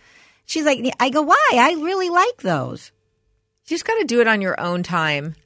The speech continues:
Speaker 1: I guess. So, speaking of sex,
Speaker 2: Uh-huh.
Speaker 1: three people now have told me about, uh, three sixty-five days,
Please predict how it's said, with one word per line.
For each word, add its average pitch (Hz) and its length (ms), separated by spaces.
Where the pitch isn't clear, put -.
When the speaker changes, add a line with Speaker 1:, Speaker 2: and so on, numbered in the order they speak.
Speaker 1:
I 180 120
guess. 170 460
So, 269 480
speaking - 520
of 214 240
sex, - 580
Speaker 2:
Uh-huh. 185 360
Speaker 1:
three 330 420
people 202 420
now 160 380
have 170 220
told 214 200
me 190 140
about, 165 340
uh, 156 440
three 220 360
sixty-five 196 1000
days, 196 540